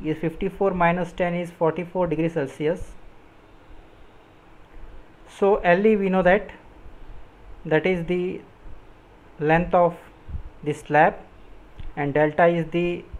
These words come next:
maximum expansion with respect to the length of the slab. So delta divided by hundred C, C is nothing but thermal expansion of concrete into T two minus T one.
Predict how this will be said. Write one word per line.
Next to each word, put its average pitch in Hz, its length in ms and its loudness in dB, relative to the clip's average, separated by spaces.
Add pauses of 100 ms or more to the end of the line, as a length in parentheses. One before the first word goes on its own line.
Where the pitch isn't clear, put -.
maximum 170 540 -2
expansion 165 560 -2
with 151 120 -4
respect 151 360 -4
to 165 80 -2
the 165 220 0 (840)
length 151 340 2
of 147 200 0
the 156 280 0 (240)
slab. 143 480 2 (2000)
So 151 120 2
delta 143 400 4
divided 175 240 4
by 180 80 4
hundred 160 480 2 (300)
C, 160 460 -4 (360)
C 180 120 -6
is 175 80 -4
nothing 190 280 0
but 208 220 0 (400)
thermal 175 340 4
expansion 170 480 -2
of 170 160 -4
concrete 151 420 -2 (1160)
into 175 300 -2
T 180 180 -4
two 190 100 0
minus 180 280 0
T 127 160 -6
one. 113 280 -8